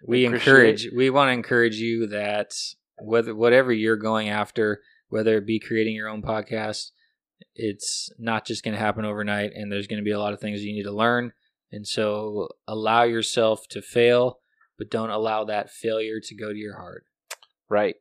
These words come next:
Speaker 1: We'll add that old Chinese proverb in the show notes. And I would just finally say, from Chick-fil-A all the way to completing this podcast and having a
Speaker 2: Mm-hmm.
Speaker 1: great evening, I'd say I would cat-, categorize this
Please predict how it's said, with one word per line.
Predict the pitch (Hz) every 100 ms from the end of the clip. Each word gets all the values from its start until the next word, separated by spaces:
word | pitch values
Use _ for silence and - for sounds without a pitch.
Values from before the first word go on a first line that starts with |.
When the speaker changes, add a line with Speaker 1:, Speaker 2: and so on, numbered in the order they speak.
| _
Speaker 1:
We'll | 104 -
add | 113 120
that | 127 -
old | 120
Chinese | 113 113 113 113 -
proverb | 110 113 110 104
in | 110
the |
show | 104 - 120
notes. | 95 78 -
And | 104
I | 113
would | 113
just | 113 -
finally | 117 120 120 113
say, | - 117 101 -
from | - 110
Chick-fil-A | - - 165 - 151 127 107 113 131 143
all | - 117
the | 127
way | 127 120 123 127 -
to | 98 92
completing | - 92 123 127
this | 120
podcast | - 117 117 120 113 113
and | 101
having | 113 113
a |
Speaker 2:
Mm-hmm. | 107
Speaker 1:
great | 117
evening, | 117 107 110 104 - -
I'd | 123 143 135
say | - 127 117 117 - _ _ _ _ _
I | 113 127
would | 117
cat-, | - 107 98 - -
categorize | 117 107 98 95 90
this | 92 -